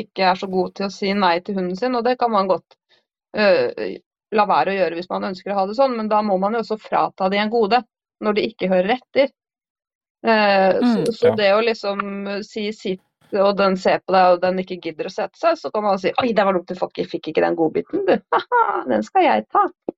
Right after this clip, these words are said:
Speaker 1: Så kan man late som man spiser den. Eh, jeg skal love
Speaker 2: Mm.
Speaker 1: deg for at den hunden kommer til å sette seg jæskla mye raskere neste gang du sier sitt.
Speaker 2: <laughs>
Speaker 1: Ikke sant? I min verden
Speaker 3: Ja.
Speaker 1: så sier jeg jo nei,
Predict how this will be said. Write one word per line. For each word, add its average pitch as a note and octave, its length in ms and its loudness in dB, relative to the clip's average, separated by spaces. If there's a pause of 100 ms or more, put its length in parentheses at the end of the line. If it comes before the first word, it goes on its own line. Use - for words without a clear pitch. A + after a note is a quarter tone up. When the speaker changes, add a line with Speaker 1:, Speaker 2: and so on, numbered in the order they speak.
(420)
Speaker 1:
Så - 60 -6
kan A3 140 0
man A3 140 2
late G3 220 0
som F#3+ 160 -2
man F#3+ 140 2
spiser E3 360 -4
den. D#4 140 2 (720)
Eh, A#3+ 300 4
jeg A3+ 80 -4
skal - 160 -6
love G3 180 2
Speaker 2:
Mm. - 20 -4
Speaker 1:
deg F#3 160 2
for G3 160 -6
at A#3+ 160 0 (200)
den G3+ 200 0
hunden F#3 240 -4
kommer G3+ 200 -4
til F3+ 100 -8
å - 20 -12
sette G3+ 200 -8
seg G3 160 -2
jæskla G3 300 -2
mye A#3+ 200 -2
raskere F#3+ 480 -2
neste F#3+ 300 -4
gang A#3 280 2
du F#3+ 80 -8
sier G#3 380 -4
sitt. - 260 -6 (240)
Speaker 2:
<laughs> - 880 -4
Speaker 1:
Ikke A3+ 180 4
sant? - 840 0 (440)
I C4 80 2
min G#3 260 4
verden F#3 260 4
Speaker 3:
Ja. F#3 220 6
Speaker 1:
så B3+ 140 6
sier B3+ 220 -8
jeg F3 200 2
jo G#3 60 -4
nei, F#3+ 200 2